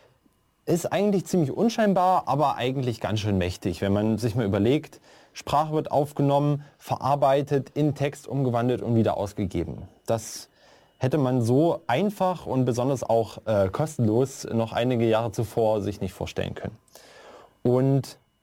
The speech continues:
was ich euch jetzt zeigen woll-, möchte, ist, wie man das ganz einfach aufbauen kann. Ihr seht,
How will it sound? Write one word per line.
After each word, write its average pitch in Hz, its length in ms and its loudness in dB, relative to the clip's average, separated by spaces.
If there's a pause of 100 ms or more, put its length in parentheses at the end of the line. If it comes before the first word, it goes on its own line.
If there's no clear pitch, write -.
(140)
was 120 200 -2
ich 147 140 4
euch 117 80 -4
jetzt - 180 -2
zeigen 190 320 0
woll-, 165 340 4
möchte, 139 380 0
ist, 113 340 0
wie 120 100 2
man 127 120 2
das 107 220 -4
ganz 110 300 -2
einfach 95 300 -6
aufbauen 90 440 -4
kann. 92 220 -10 (840)
Ihr 110 100 2
seht, 208 380 0